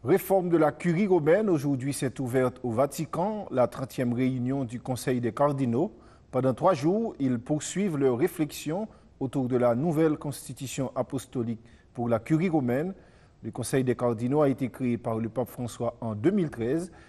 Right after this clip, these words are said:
pour l'aider dans la réforme de la curie et dans le gouvernement de l'Église universelle.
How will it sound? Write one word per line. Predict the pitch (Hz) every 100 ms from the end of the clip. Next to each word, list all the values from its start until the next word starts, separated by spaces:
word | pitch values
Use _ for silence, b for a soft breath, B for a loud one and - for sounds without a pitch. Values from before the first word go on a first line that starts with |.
| B -
pour | 123 127
l'aider | 123 131
dans | 151 120
la | 117
réforme | 107 160 - 180 151
de | 127
la | 120
curie | - 120 117 156 B B B B
et | 139
dans | 139 139
le | 135
gouvernement | 139 156 156 156 147 151 170 -
de | 131
l'Église | 135 156 151 180 160 -
universelle. | 180 175 185 165 139 - 117 92